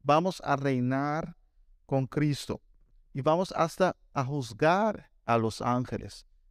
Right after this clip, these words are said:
Entonces Dios vino, Jesús vino para tomar otra vez el dominio que el enemigo había quitado del ser humano, y ahora él subió al cielo con ese dominio y da a su iglesia,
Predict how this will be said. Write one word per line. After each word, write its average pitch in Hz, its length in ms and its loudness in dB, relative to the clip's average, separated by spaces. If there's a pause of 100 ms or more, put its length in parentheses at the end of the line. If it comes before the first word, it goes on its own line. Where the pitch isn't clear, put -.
(520)
Entonces 160 400 0
Dios 165 480 2
vino, 180 320 2
Jesús 160 300 0
vino 175 280 0 (920)
para 143 260 0
tomar 156 600 2
otra 151 280 0
vez 135 280 -2
el 131 120 0
dominio 143 640 0 (880)
que 127 80 0
el 120 100 2
enemigo 120 360 2
había 139 180 0
quitado 147 520 0
del 113 200 0
ser 120 180 0
humano, 113 400 -2 (400)
y 123 100 2
ahora 135 260 4
él 170 240 2
subió 156 420 0
al 156 100 2
cielo 151 380 0
con 131 140 -2
ese 131 180 -6
dominio 131 320 2
y 120 220 -2
da 123 240 2
a - 180 -2
su - 200 -4
iglesia, 117 600 0